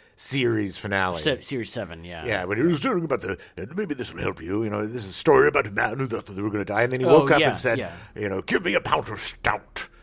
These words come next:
Speaker 2: Yeah.
Speaker 1: Well, <laughs> I didn't tell the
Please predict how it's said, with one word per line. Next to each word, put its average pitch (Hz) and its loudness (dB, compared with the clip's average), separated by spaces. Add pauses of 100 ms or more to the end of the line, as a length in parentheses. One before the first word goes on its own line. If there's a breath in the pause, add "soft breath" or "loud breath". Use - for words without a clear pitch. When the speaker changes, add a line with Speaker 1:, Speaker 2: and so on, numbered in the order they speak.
(180 soft breath)
Speaker 2:
Yeah. 98 -8 (400)
Speaker 1:
Well, 151 4 (200)
<laughs> - -18
I - -2
didn't 202 -2
tell 180 8
the 123 2